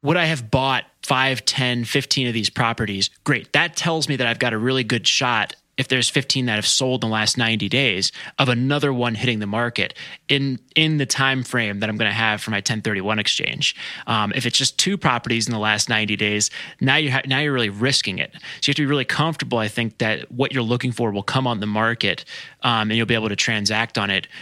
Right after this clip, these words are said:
in that time-bound window as part of that. And that's gonna take some research. So I think that in order to pull off, even to, even to have a, a really good option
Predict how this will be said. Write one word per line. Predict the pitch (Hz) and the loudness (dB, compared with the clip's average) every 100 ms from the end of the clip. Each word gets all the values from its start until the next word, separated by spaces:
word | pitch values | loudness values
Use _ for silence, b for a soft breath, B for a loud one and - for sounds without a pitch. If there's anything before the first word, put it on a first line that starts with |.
| B _ | B _
in | - 143 | 0 2
that | 123 110 | 2 0
time-bound | - 123 123 113 104 107 104 | -2 0 0 0 -2 -2 -2
window | 101 117 107 92 90 107 B - | -2 -2 0 -2 -6 -8 B -2
as | 110 | -2
part | - 107 | 0 0
of | 101 | 2
that. | 101 | 0
And | 98 | 2
that's | 117 | 0
gonna | - 117 | 0 0
take | 120 110 | 0 -2
some | 104 | -2
research. | 98 107 - 73 - - B - | 0 0 0 0 -2 -2 B -2
So | 127 | 0
I | 120 127 | 2 2
think | 139 135 | 0 0
that | 131 | 0
in | 120 | 0
order | 123 120 | 0 0
to | |
pull | 107 - 127 117 | -2 -2 -2 -2
off, | - 143 139 110 - - B - | 0 0 0 -4 -10 -14 B -2
even | 170 165 | 0 0
to, | 143 180 | 0 0
even | 185 147 | 0 0
to | 143 127 120 - - | 0 0 -2 -6 -10
have | - 127 | -4 0
a, | 123 107 - | 0 -2 -4
a | 123 | -2
really | 131 123 110 - B B B B _ _ 139 | 0 0 -2 -4 B B B B _ _ -2
good | 120 143 135 - | 0 0 0 0
option | 131 - - 65 - | 0 2 0 -2 -6